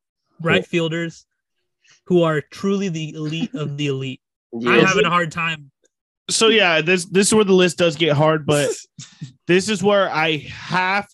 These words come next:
Speaker 4: to pencil in a Fernando Tatis Junior, who's never played the outfield, who hasn't looked,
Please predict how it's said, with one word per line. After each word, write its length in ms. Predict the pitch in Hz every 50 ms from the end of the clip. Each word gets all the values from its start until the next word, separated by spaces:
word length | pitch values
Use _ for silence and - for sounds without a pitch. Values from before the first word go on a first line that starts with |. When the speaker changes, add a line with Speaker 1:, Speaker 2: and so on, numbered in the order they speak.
| - - -
Speaker 4:
to 340 | 190 180 165 156 147 143 139 _
pencil 400 | - 160 160 160 147 - 160 156
in 180 | 151 156 151 147
a 60 | 139
Fernando 400 | 131 - 147 139 139 135 135 131
Tatis 420 | 123 - 135 123 - - 131 123 117
Junior, 280 | - 131 123 123 120 117
who's 240 | 131 131 117 113
never 460 | 127 131 131 131 135 139 139 139 147 139
played 280 | - 143 143 139 135
the 160 | 127 127 123
outfield, 320 | 117 117 113 113 131 120 117
who 140 | 117 127 120
hasn't 400 | 120 131 139 147 135 151 151 - -
looked, 480 | 131 135 139 143 143 - _ - -